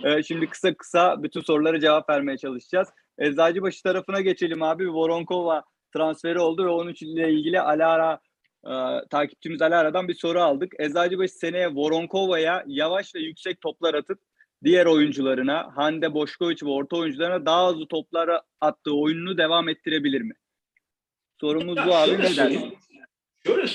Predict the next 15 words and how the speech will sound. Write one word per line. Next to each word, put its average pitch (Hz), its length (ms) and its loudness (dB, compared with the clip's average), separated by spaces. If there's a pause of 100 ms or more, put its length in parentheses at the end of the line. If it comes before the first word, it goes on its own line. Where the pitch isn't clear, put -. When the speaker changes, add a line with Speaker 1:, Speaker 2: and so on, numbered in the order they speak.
(300)
Speaker 2:
söyleyeyim, 262 280 0
ettirmek 359 500 0
zorunda. 180 420 -2 (720)
Eğer 131 240 0
hedefe 180 360 0
gitmek 95 300 -10
istiyorsa - 360 -4
ettirmek 285 440 4
zorunda. 117 300 0
Ama 240 220 2
burada 277 220 -2
Boşkoviç'i 285 500 -2
bir 254 40 0
hariç 247 340 2
tutalım. 131 380 -2